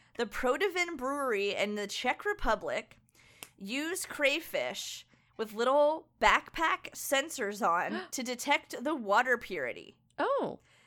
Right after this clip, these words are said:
Speaker 1: So they're kept in these tanks, and water is added to the tanks. That's the same water used to brew the beer.
Speaker 2: Mm.
Speaker 1: And if the heart rate changes in the crayfish,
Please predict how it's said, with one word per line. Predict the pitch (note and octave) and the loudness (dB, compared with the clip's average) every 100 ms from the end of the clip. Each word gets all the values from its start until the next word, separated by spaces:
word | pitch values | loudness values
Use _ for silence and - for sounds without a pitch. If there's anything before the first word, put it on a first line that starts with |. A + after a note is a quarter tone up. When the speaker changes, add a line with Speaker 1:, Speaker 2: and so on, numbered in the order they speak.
| _ _ _ - | _ _ _ -8
Speaker 1:
So | C4+ | -4
they're | C4+ | -2
kept | C#4+ C#4+ C#4 E4 | 0 2 0 -2
in | D#4 | -8
these | D#4 D4+ D4 C#4+ - | -8 -6 -6 -6 -8
tanks, | - D4 A#3+ G#3 C4+ - - - - - _ _ _ _ - | -4 0 0 0 -4 -10 -10 -10 -12 -18 _ _ _ _ 0
and | A#3 A3+ A3+ A3+ A3 G3 | 4 6 6 6 2 2
water | F#3+ B3+ D4 C4+ A#3+ | 8 10 10 6 4
is | A3+ G#3 F#3+ | 2 -2 6
added | G#3 C#4 A#3 - | 8 8 2 -4
to | |
the | G3+ G3+ | -8 0
tanks. | G#3 F3+ F#3 - | 2 2 0 -8
That's | G3+ - | -8 -8
the | F#3+ | -8
same | - A#3+ B3 | -4 -2 0
water | A3 G3 G3+ | 4 6 6
used | G#3 A3 A3 G#3+ | 2 -2 -6 -4
to | G3+ | -4
brew | F#3+ F#3 G3 G3 | -2 -2 0 -2
the | G3 F#3 | -4 -6
beer. | F3+ F3+ B3+ A4 | -6 0 2 0
Speaker 2:
Mm. | G3 - _ _ _ _ _ _ - | -4 -14 _ _ _ _ _ _ -2
Speaker 1:
And | A#3 B3 | 0 0
if | B3 | 2
the | A3+ | 2
heart | A3+ A#3+ C#4+ - | 4 6 4 4
rate | A3+ A#3 - | 0 -2 -4
changes | C4 C4 C#4 A#3+ G3 F3+ F#3+ - | -4 -2 -2 0 2 2 -2 -4
in | G#3+ | -2
the | F#3+ | -2
crayfish, | - F#3+ G3+ F4 F4+ G#4+ - - - | -2 -2 -2 0 0 0 -4 -10 -14